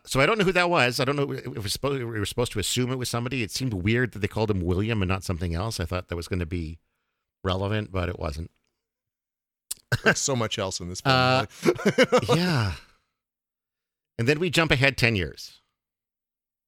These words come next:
Speaker 1: And, uh, the, uh, the good nun is trying to find Billy a job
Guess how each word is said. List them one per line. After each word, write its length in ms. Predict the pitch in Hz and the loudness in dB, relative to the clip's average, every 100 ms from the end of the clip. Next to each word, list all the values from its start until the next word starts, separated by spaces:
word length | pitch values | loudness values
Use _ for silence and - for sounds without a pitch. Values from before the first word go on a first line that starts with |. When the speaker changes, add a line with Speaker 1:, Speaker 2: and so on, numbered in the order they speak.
| _ _ _ _ _ _ _ _ _ _ - | _ _ _ _ _ _ _ _ _ _ -4
Speaker 1:
And, 380 | 117 113 107 104 | 0 2 2 2
uh, 1000 | 107 104 101 101 98 95 95 95 95 98 | 4 4 4 4 2 2 2 2 0 -2
the, 360 | 113 98 104 101 | -6 -6 -2 -2
uh, 120 | 101 | -2
the 100 | 98 | -2
good 220 | 92 165 | -2 0
nun 240 | 131 127 175 | 2 0 0
is 100 | 139 | -2
trying 200 | - 117 | -2 -2
to 60 | |
find 400 | 110 113 110 98 | 0 0 0 0
Billy 300 | 90 104 104 | 0 0 0
a 60 | 107 | -4
job 540 | 92 110 101 98 98 | -6 -2 0 0 -2